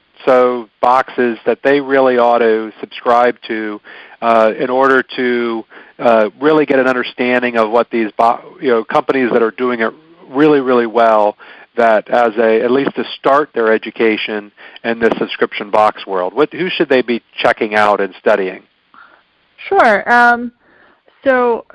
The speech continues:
Speaker 2: FabFitFun is a great quarterly box. That's, uh, forty-nine ninety-nine a, a box,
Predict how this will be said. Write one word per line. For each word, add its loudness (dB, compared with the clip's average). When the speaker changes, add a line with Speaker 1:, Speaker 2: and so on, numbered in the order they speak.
Speaker 2:
FabFitFun -2
is -12
a -4
great -6
quarterly -2
box. -2
That's, -2
uh, -4
forty-nine 0
ninety-nine -4
a, -2
a 0
box, -2